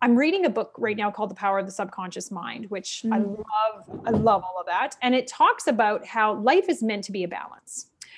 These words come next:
Speaker 1: So you have the minimalists who literally ha-, <laughs> wear the same black shirt every day. And, um, Josh, I don't know, Joshua Becker, and I don't know the other gentleman's name. And they are on the extreme end of min-, so if you can imagine a spectrum, there's the extreme em-,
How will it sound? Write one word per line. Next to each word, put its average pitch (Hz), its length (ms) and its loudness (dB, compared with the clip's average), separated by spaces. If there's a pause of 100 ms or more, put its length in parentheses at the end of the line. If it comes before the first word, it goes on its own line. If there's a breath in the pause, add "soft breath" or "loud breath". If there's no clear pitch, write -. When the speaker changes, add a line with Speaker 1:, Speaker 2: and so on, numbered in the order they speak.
(100)
Speaker 1:
So 277 140 8
you 277 180 6
have 339 300 6
the 254 80 6
minimalists 233 680 2
who 233 160 0
literally 226 500 4
ha-, 208 340 -2 (160)
<laughs> - 160 -20
wear 220 180 4
the 196 80 -4
same 269 260 0
black 233 220 4
shirt 226 220 2
every 208 180 -2
day. 190 460 -2
And, 180 400 -4 (340 soft breath)
um, 175 320 -4
Josh, 202 420 -2
I 190 140 -6
don't 190 140 -10
know, - 80 -12
Joshua - 400 -6
Becker, 190 440 -10
and 190 280 -14 (200)
I 214 60 -12
don't 190 80 -8
know 190 100 -10
the 190 140 -8
other 185 100 -6
gentleman's 185 380 -12
name. 220 180 -8 (440 loud breath)
And 233 340 4 (300)
they 330 640 4 (840)
are 233 220 6
on 233 200 4
the 214 180 0 (200)
extreme 330 560 2
end 240 120 4
of 220 80 0
min-, 214 300 -2
so - 120 4
if 240 80 2
you 349 100 8
can 403 120 6
imagine 262 320 4
a 220 60 0
spectrum, 185 440 -2
there's 214 140 0
the 220 100 2
extreme 247 400 0
em-, 220 440 -6